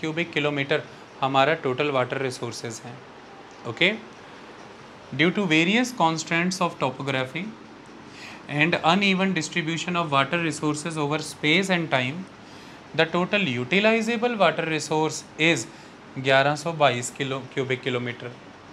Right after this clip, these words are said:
सबसे पहले तो अगर हम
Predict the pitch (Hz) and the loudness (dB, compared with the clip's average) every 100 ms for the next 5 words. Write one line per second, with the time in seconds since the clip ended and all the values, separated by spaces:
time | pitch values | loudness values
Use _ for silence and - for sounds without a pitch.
0 | - - 143 143 208 180 143 127 143 - | -16 -8 -6 -2 2 4 2 0 -4 -8
1 | - - - - 151 147 135 151 180 151 | -18 -20 -18 -2 0 2 2 4 2 0
2 | 143 143 | -2 -4